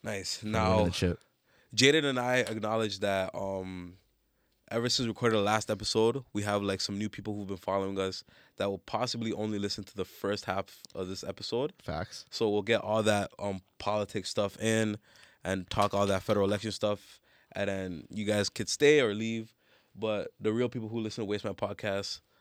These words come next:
Speaker 1: know what's gonna happen in the later portion of this episode.
Speaker 2: Fuckery.
Speaker 1: And in the later portion of e-, episode, we'll welcome the wonderful people in this room to talk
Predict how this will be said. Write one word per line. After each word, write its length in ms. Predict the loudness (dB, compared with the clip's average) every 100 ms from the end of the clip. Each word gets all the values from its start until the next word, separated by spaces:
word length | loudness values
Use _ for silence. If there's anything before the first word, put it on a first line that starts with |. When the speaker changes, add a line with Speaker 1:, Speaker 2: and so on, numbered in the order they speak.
| _ _
Speaker 1:
know 140 | 0 2
what's 140 | 2
gonna 160 | 2 0
happen 460 | -2 -2 -4 -6 -6
in 140 | -4
the 300 | -2 0 -2 -4
later 200 | 0 0
portion 380 | 0 -2 -2 -4
of 40 | -4
this 80 |
episode. 300 | -6 -6 -6
Speaker 2:
Fuckery. 960 | -6 -4 0 10 10 10 4 2 2 0
Speaker 1:
And 40 |
in 80 | 2
the 60 | 6
later 200 | 8 8
portion 340 | 6 2 4
of 140 | 2 0
e-, 200 | -2 -2 0
episode, 440 | -4 -2 2 2
we'll 380 | 4 2 2 0
welcome 600 | 0 -2 0 -2 -2 -6 _ _ _
the 120 | -2 2
wonderful 320 | 2 0 -2
people 300 | -4 0 0
in 60 |
this 140 | 0 -4
room 420 | -4 -4 -4 -10 _ _ _ _
to 80 | -12
talk 420 | 0 2 2 -2